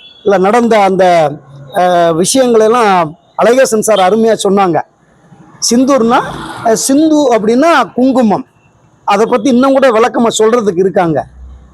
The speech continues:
பெண்கள் முதல்ல பாருங்க, நம்ம திண்டுக்கல் பா-, மாவட்டத்தை எடுத்துக்கிட்டீங்கன்னா சுதந்திர போராட்டத்துல மிகப்பெரிய பெயர் திண்டுக்கலுக்கு இருக்கு சான்றோர்களே.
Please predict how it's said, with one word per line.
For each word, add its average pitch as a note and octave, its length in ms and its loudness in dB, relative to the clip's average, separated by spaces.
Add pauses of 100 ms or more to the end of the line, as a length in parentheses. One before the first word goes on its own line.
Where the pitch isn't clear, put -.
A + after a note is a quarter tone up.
(180)
பெண்கள் F4+ 600 0
முதல்ல C#4 280 2
பாருங்க, G#3 460 0
நம்ம F#3 280 0
திண்டுக்கல் B3 580 0 (100)
பா-, G#3 160 0
மாவட்டத்தை G3 640 -2
எடுத்துக்கிட்டீங்கன்னா F#3 600 -2
சுதந்திர A#3+ 500 -2
போராட்டத்துல G#3 720 0 (540)
மிகப்பெரிய C#4+ 1040 0
பெயர் B3+ 260 2
திண்டுக்கலுக்கு A#3 420 0
இருக்கு G#3 320 -2
சான்றோர்களே. G3+ 440 0